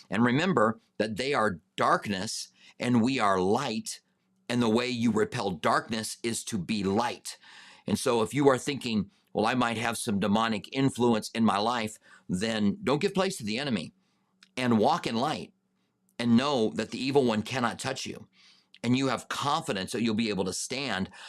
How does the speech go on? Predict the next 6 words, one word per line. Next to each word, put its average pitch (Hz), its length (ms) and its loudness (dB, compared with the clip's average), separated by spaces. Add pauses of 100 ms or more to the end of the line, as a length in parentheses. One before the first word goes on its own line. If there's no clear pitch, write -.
(120)
against 127 500 -6
those, 101 380 0 (260)
uh, 92 160 -2
demonic 107 600 0
powers. 110 520 -4 (280)
But 117 240 0